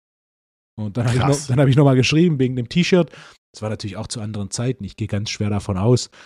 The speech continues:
Speaker 1: dass es nicht viele von diesen Anfragen und definitiv, äh, sehr, sehr wenige Anfragen aus Europa beziehungsweise Deutschland für sowas gab.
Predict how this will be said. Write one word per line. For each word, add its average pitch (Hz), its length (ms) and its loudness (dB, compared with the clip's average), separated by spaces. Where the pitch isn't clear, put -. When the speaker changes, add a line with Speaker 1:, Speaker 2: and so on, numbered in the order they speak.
Speaker 1:
dass 107 300 0
es 104 240 -4
nicht 117 200 -4
viele 139 280 2
von 110 180 -4
diesen 110 240 -8
Anfragen 120 640 -4
und 110 180 -8
definitiv, 120 720 0
äh, 107 80 0
sehr, 110 260 6
sehr 117 220 4
wenige 123 380 2
Anfragen 113 560 -2
aus 113 200 -4
Europa 113 340 2
beziehungsweise 110 460 -2
Deutschland 117 460 0
für 113 180 -6
sowas 110 400 -6
gab. 123 360 -8